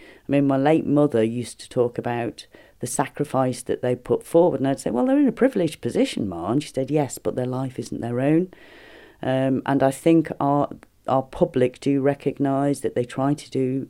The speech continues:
charitable works, um, across the, the whole of Britain. Um, I'd quite like it if we had our own Manx Honours system, and I know there are some Manx awards. Um,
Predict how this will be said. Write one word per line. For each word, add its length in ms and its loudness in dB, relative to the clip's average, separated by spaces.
charitable 580 -2
works, 640 0
um, 640 -2
across 600 -4
the, 180 0
the 100 2
whole 260 2
of 140 -4
Britain. 460 0
Um, 480 -2
I'd 220 2
quite 240 4
like 220 -2
it 80 -6
if 100 -12
we 100 0
had 160 0
our 140 2
own 240 4
Manx 320 -8
Honours 260 -10
system, 520 -14
and 180 -6
I 40 -4
know 220 0
there 180 0
are 280 6
some 400 -4
Manx 560 -12
awards. 600 -8
Um, 420 -4